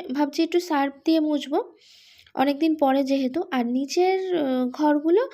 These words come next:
একটু তেল দিয়ে মুছবো, কারণ লাল মেঝে দেখবে, লাল থাকলে ভালো লাগে, লাল মেঝে সাদা হয়ে গেলে কি ভালো লাগে? যাই হোক, বুঝতেই পারছো। আমি যে অনেক দিন পরে যখন মোছামুছি ধরি,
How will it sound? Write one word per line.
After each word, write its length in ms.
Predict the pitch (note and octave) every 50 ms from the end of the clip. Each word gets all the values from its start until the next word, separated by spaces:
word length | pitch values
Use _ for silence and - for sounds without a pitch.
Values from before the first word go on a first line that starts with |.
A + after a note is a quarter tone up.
| - - - _ - B3
একটু 140 | B3 C4 E4 F4 -
তেল 180 | D4 C4 B3+ A#3+ A#3+ A#3
দিয়ে 140 | B3 B3 A#3+ A#3 A3
মুছবো, 300 | G#3+ G#3 G#3 G#3 - G#3 G3+ G3+ - _ _ _ _ _ - - -
কারণ 240 | A#3+ A#3 A#3+ A#3+ A#3+ B3 B3 B3+ - - - _ _ - - A3+ A3+ A3 A#3
লাল 200 | B3+ C4+ D4 D#4+ E4+ E4 E4+
মেঝে 240 | F4 E4+ F4 F#4 F#4+ F#4+
দেখবে, 220 | F4 E4 E4 F#4 F#4 F4 C#4 B3+
লাল 180 | B3 C4 C#4 D4 C#4+ -
থাকলে 260 | D#4+ D#4+ D4+ E4 F4 F4 D#4+ D4+
ভালো 160 | C4 B3 A#3+ A#3
লাগে, 180 | A3 A3 A3 A3+ A3+ A#3
লাল 140 | A#3+ C#4 C#4+ D4 D4+
মেঝে 200 | D#4 D4+ E4 E4 E4
সাদা 240 | - C#4 B3 B3 C#4+ C#4+ D4
হয়ে 140 | D4+ D#4 D#4 D#4
গেলে 140 | D#4+ D#4+ D#4+ D#4+
কি 80 | F4+ E4 D#4
ভালো 140 | D4 C#4+ D4+ E4 F4+
লাগে? 200 | G4+ A4+ G#4+ D4+ B3+ - - - - - - - _ - D4 C#4+
যাই 180 | D#4 D#4+ D#4+ D#4+ D4+
হোক, 160 | D4 D4+ D4 D4+ - - - - - _ - C4+
বুঝতেই 340 | C#4 C4+ C#4 - E4 E4+ E4 E4
পারছো। 320 | D#4 D4 D4+ - - C4+ C4 C4 C#4 - _ _ _ - _ _ _ _ _ _ _ _ _ _ _ _ _ _ _ _ _ _ _ - _ _ _ _ _ _ _ _ -
আমি 200 | C#4+ D#4 E4 F4 F4+ E4 D#4
যে 80 | D4+ D4+ C4 C#4
অনেক 160 | C#4+ D4+ D#4+ D4+ D#4+
দিন 100 | F4 F4 D#4+ E4+
পরে 180 | D#4+ D#4 D#4 E4+ D#4+ D#4+
যখন 180 | D#4 D#4 E4+ F4 F4+ F4 - - _ _ _ _ B3+ C4+
মোছামুছি 420 | C#4 D4+ D#4+ D#4+ D#4+ E4 E4 F#4 E4+ D4 D4
ধরি, 180 | D4 D#4+ G4+